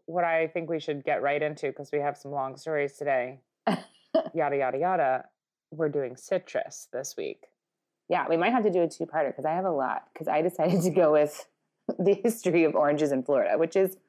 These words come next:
Speaker 2: not a small topic.
Speaker 1: That's a dark history. It's a sad history. It's fucked up. It's definitely a very Steven Seagal-ish. Is he involved in your story wa-,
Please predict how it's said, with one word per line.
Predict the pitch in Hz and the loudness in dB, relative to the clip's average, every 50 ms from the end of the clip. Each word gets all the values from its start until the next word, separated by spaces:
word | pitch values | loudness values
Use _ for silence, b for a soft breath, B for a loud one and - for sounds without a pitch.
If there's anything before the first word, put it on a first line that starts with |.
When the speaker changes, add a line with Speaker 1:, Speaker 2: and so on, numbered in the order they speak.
| _ _ _ _ _ _ _ _ _ _ _ _ | _ _ _ _ _ _ _ _ _ _ _ _
Speaker 2:
not | - 208 226 233 247 262 - - | 0 2 2 2 2 2 2 0
a | 247 | -2
small | 233 - 214 208 202 196 202 | 0 0 2 2 4 2 2
topic. | 196 220 214 240 247 - - - - - _ _ _ _ _ _ | 2 0 0 0 0 0 -2 -2 -4 -10 _ _ _ _ _ _
Speaker 1:
That's | - 202 226 - | -2 0 2 2
a | 349 | 2
dark | 220 226 214 226 226 220 | 2 2 2 2 0 -2
history. | - 185 165 - - - 151 143 135 139 151 147 - _ _ _ _ _ | -2 -4 -4 -2 -2 -2 0 2 2 0 -2 -4 -12 _ _ _ _ _
It's | - 147 | -10 -8
a | 170 | -8
sad | 151 - - 175 165 160 160 160 | -4 -2 0 0 0 0 0 0
history. | 156 170 160 - - - 165 160 160 | 0 0 -2 -2 -4 -2 0 0 0
It's | 151 151 - | -2 -4 -6
fucked | _ _ 156 160 160 - - | _ _ -4 -4 -2 -2 -2
up. | 160 147 143 127 - - _ _ _ _ - | 0 0 0 -2 -6 -12 _ _ _ _ -12
It's | 147 - - - | -12 -12 -16 -16
definitely | - 147 180 190 185 202 190 170 156 151 147 139 | -6 -4 -4 -4 -2 -4 -4 -4 -2 -2 -2 -2
a | - - 147 139 135 - _ _ _ | 0 0 -2 -2 -4 -10 _ _ _
very | 170 175 180 175 160 | 0 0 2 0 0
Steven | - - - 165 147 143 131 | -2 -4 -4 -4 -4 -6 -8
Seagal-ish. | - - 139 - 147 147 147 143 123 92 - - - | -10 -10 -6 -4 -2 0 2 2 2 0 0 -4 -6
Is | 135 - | -8 -6
he | - 147 143 | -4 -2 -2
involved | 139 135 131 139 135 135 131 139 147 | -2 -2 -2 -2 0 -2 -2 -4 -6
in | 139 | -6
your | 143 139 139 | -6 -8 -8
story | - - 147 147 143 143 | -4 -2 0 0 2 2
wa-, | 147 147 | 0 -2